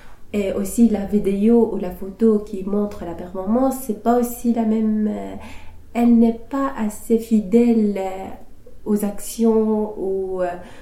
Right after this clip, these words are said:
au, à ce que je veux dire, en fait. J'ai senti qu'il y avait un manque, en fait,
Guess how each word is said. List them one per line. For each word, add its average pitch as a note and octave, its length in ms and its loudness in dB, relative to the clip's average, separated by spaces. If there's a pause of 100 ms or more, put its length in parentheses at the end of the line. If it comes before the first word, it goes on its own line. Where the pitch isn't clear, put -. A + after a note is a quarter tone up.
(280)
au, G3 640 -8 (260)
à G#3+ 120 -2
ce - 120 -10
que A3 180 0 (380)
je - 160 0
veux G#3+ 180 0
dire, G3+ 320 -2
en F#3 60 -10
fait. E3+ 220 -12 (420)
J'ai G3+ 260 -2
senti A3+ 580 0
qu'il F#3 300 -2
y F3+ 60 -6
avait F3 180 -6
un G3 140 0
manque, A#3 440 6
en F3 140 -6
fait, - 280 -12